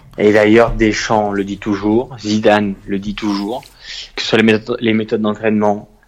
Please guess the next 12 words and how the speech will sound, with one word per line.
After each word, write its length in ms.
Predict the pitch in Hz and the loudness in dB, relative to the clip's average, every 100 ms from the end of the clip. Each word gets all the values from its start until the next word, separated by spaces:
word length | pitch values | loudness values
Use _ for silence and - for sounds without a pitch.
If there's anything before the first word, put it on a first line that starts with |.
| _ - | _ -8
euh, 280 | 92 92 95 | -6 -4 -2
les 140 | 107 | 0
dirigeants. 540 | 107 127 113 113 127 127 | 0 2 2 2 2 2
Moi... 320 | 127 156 160 - - - | 4 2 0 -6 -8 -14
Je 80 | - | -10
prends 120 | - | -6
toujours 160 | 139 175 | 2 4
l'exemple 240 | 156 170 | 4 4
de 60 | 135 | 2
Bonucci 400 | 127 123 - - | 0 -2 -4 -2
l'année 160 | 123 107 | -2 -2
dernière. 340 | 101 98 | -4 -8